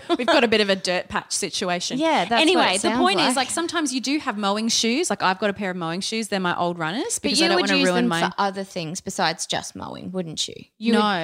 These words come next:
Speaker 2: would,
Speaker 1: Like,
Speaker 2: well, what if you needed
Speaker 1: if I did
Speaker 2: to
Speaker 1: a mud,
Speaker 2: paint
Speaker 1: if I,
Speaker 2: or
Speaker 1: yeah, yes, sorry, true. Yeah, if I did, like, a mud run or something, I'd wear them because they're the
Speaker 2: Mud
Speaker 1: old,
Speaker 2: run.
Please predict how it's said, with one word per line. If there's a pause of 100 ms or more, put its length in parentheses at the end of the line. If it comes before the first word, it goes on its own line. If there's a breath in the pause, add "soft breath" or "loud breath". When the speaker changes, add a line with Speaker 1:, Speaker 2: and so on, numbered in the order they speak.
Speaker 2:
would, (160)
Speaker 1:
Like,
Speaker 2:
well,
what
if
you
needed
Speaker 1:
if
I
did
Speaker 2:
to
Speaker 1:
a
mud,
Speaker 2:
paint
Speaker 1:
if
I,
Speaker 2:
or
Speaker 1:
yeah,
yes,
sorry,
true.
Yeah,
if
I
did,
like,
a
mud
run
or
something,
I'd
wear
them
because
they're
the
Speaker 2:
Mud
Speaker 1:
old,
Speaker 2:
run.